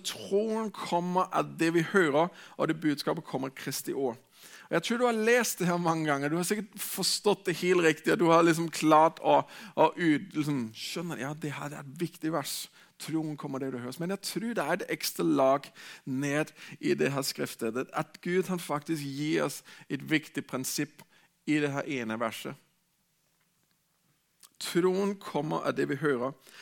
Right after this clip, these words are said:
Så det betyr altså, hva enn du tror på, det du tror på, det blir styrket av det du hører. Altså, er det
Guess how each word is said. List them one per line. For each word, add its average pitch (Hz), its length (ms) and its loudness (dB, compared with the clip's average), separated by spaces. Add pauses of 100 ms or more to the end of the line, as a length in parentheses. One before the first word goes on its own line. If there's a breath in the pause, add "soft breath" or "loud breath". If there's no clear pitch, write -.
(160 loud breath)
Så - 160 -2
det 208 80 -4
betyr 202 300 0
altså, 180 180 0
hva 170 300 2 (260)
enn 220 380 0 (100)
du 190 160 -4
tror 160 480 0
på, 180 220 -4 (1500)
det 135 140 -2
du - 20 4
tror 156 320 -2
på, 143 160 -2
det 151 80 -2
blir 180 140 -2
styrket - 720 -6 (260 loud breath)
av 131 80 -4
det 139 160 -2
du 151 80 0
hører. 151 380 -2 (960 soft breath)
Altså, 147 160 -14
er 131 80 -8
det 131 80 -10